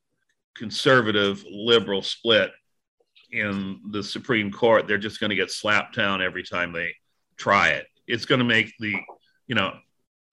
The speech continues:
Barack Obama's Clean Power Plan was slapped down because there was no legislation behind it.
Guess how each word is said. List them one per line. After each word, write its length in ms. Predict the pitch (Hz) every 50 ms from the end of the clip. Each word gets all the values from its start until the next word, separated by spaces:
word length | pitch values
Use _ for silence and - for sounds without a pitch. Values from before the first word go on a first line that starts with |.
| _ -
Barack 240 | 120 127 135 131 127
Obama's 440 | 123 107 120 120 120 117 110 98 -
Clean 300 | - - 120 110 104 104
Power 280 | 113 113 113 107 104
Plan 380 | 101 - 92 92 90 90 87 87
was 160 | 85 - -
slapped 340 | - 98 95 92 87 - 98
down 360 | 92 90 87 85 87 82 - _ _ _ _ _ _ _ _
because 340 | - 98 101 117 113 107 98
there 100 | 110 98
was 160 | 98 98 90
no 200 | 101 110 107 107 101
legislation 800 | 98 101 101 98 95 85 - - 101 101 104 98 - 90 85 76
behind 460 | 80 78 78 101 101 98 98 90 76
it. 120 | 67 -